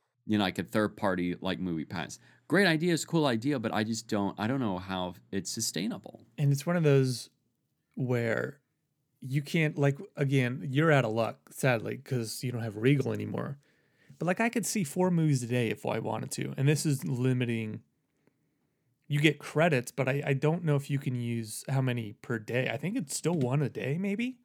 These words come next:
Speaker 1: Mm.
Speaker 2: which is just lame.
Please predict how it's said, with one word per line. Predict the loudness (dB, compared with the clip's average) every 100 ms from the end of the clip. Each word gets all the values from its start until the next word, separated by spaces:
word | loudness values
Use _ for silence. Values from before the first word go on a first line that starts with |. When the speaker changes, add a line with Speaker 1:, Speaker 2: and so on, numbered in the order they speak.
| _ _ _ _ _ _ _ _ _ -4
Speaker 1:
Mm. | 0 0 0
Speaker 2:
which | -2 0
is | -2
just | 0 -2
lame. | -6 -10 -10 -12